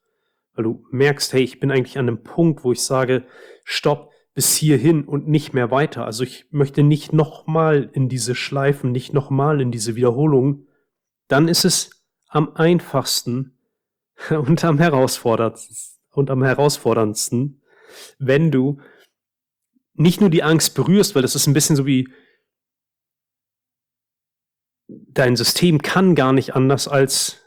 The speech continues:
wenn es um diese existenziellen Gefühle geht, als dann zurück in die Komfortzone, ins Bekannte zu fallen. Das Einzige, was hilft, ist, das nicht nur zu berühren, sondern Nägel mit Köpfen zu machen,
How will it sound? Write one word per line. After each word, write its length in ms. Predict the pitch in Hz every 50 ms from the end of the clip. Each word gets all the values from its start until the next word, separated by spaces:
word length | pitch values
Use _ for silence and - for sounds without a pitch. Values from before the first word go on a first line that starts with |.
| _ _
wenn 120 | 135 123 117
es 100 | - -
um 120 | 151 131
diese 260 | 123 113 123 131 -
existenziellen 840 | 165 147 147 - 156 - - - 139 127 127 - - 147 139 135 135
Gefühle 420 | 131 135 - - 175 170 160 143
geht, 360 | 107 127 127 139 135 - - -
als 420 | 139 139 135 - - - - -
dann 220 | 147 131 127 131
zurück 320 | 127 - - 139 156 151 -
in 100 | 147 135
die 100 | 120 110
Komfortzone, 680 | - - 135 123 - - - 151 151 - - 139 127
ins 120 | 120 113 -
Bekannte 420 | - - - - 160 160 - -
zu 160 | - - -
fallen. 240 | - - - 113 113
Das 160 | 117 117 -
Einzige, 400 | - 151 156 160 156 - 160 131
was 160 | 123 123 - -
hilft, 320 | 180 180 175 170 - -
ist, 320 | 123 131 131 - - - _ _ _ _ _ _ _ _ _
das 200 | - 127 - -
nicht 120 | 170 147 -
nur 100 | 147 135
zu 120 | - 143
berühren, 320 | 131 127 143 175 165 143 127
sondern 280 | 131 131 131 123 - - - - - - - _ _ _ _ _ _ _ _ _ _ _ _ _ _ _ _ _ _ _
Nägel 260 | 139 147 160 147 143
mit 140 | 135 127 131
Köpfen 320 | - 175 - - - 143
zu 160 | - - -
machen, 400 | 113 104 - - - - - -